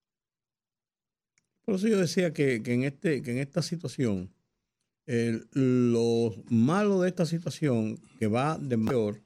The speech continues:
es que se está produciendo en un momento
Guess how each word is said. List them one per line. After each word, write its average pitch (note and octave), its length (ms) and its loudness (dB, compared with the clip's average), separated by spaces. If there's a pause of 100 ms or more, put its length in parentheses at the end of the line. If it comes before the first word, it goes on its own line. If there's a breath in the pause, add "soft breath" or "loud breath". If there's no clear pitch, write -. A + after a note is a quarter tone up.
(440)
es A#2 100 -2
que D#3 100 0
se D3 100 0
está C3+ 200 -2
produciendo C3+ 580 0
en B2 80 2
un C3 100 2
momento A2+ 560 -2